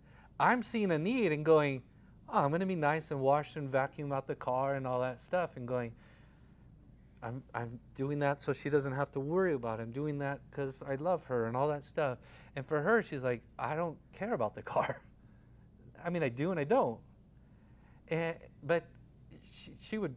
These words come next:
she's the kind who would, like, "I'd rather you just be in the house with us, hanging out, talking, whatever," you know? And, like, it's not that I don't wanna do that, but then I see the needs, and I'm like, "I love you guys, so I'm gonna go do the needs." I'm a doer, I'm a task, like, Hey, I did these things, so,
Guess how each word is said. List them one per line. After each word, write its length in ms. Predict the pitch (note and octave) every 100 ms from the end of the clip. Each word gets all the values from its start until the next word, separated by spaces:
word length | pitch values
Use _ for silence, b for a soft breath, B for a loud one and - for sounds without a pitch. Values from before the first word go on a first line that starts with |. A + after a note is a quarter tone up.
| -
she's 220 | - G#3+ F#3
the 80 |
kind 220 | C#3+ D3 D3+
who 80 |
would, 180 | C3+ B2+
like, 220 | B2 A#2 -
"I'd 140 | D3
rather 180 | E3 E3
you 100 | D#3+
just 220 | D3+ -
be 120 | D3
in 60 | D3+
the 60 | C3
house 260 | C3+ D3+
with 140 | - A2
us, 240 | G2+ -
hanging 260 | C3 B2+ B2
out, 240 | A#2 A2+
talking, 380 | B2+ A2+ A#2 A#2+
whatever," 320 | C3 D#3 G#2+ A2+
you 120 | B2
know? 200 | B2+ E3 B B B B
And, 160 | D3 D3+
like, 240 | D3+ C3 -
it's 260 | D3+ -
not 180 | D#3+ F#3+
that 100 | F#3
I 60 | E3
don't 160 | C#3+ E3
wanna 160 | F#3+
do 160 | F#3+ A3+
that, 200 | A3+ G#3+
but 160 | C#3
then 140 | D#3+ D#3
I 80 | D3
see 240 | - E3+
the 140 | C3+
needs, 560 | B2+ F#3 C#4+ E3+ E3+ F3
and 100 | D3+
I'm 100 | D3+
like, 240 | C#3+ C#3+ B B B
"I 120 | D3
love 200 | E3+ B3+
you 80 | E3
guys, 220 | C#3+ C3+
so 120 | -
I'm 100 | D#3
gonna 120 | F#3 E3
go 120 | D#3
do 260 | B2 D#3+
the 100 | C#3
needs." 460 | B2+ C3 G2 - - - - b b b b -
I'm 100 | D3
a 40 |
doer, 320 | D3+ D4+ A#2+
I'm 100 | A2+
a 20 | B2
task, 420 | - G3+ D3+ -
like, 240 | B2 - B B
Hey, 100 | E3+
I 40 |
did 220 | C#3+ F#3+
these 200 | F3+ F3
things, 320 | - F#3+ A#3+ -
so, 240 | D#3+